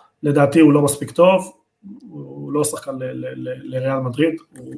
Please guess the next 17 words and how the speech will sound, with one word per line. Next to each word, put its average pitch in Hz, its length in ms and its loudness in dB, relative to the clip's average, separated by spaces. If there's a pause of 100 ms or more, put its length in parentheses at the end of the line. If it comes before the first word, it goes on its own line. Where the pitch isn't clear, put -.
(160)
אין 143 80 -2
לו 143 80 2
מהירות 139 520 0
ואין 131 160 -4
לו 127 340 -2
מספיק - 220 -6
טכניקה, 165 320 -4 (380)
הוא 160 160 2
תשע 202 240 8
סטטי 175 360 6
כזה, 131 220 0
יכול 143 220 -2
להיות 139 140 0
שלכמה 139 580 -6
דקות 139 300 -8
פה 131 120 -12
ושם, 196 320 4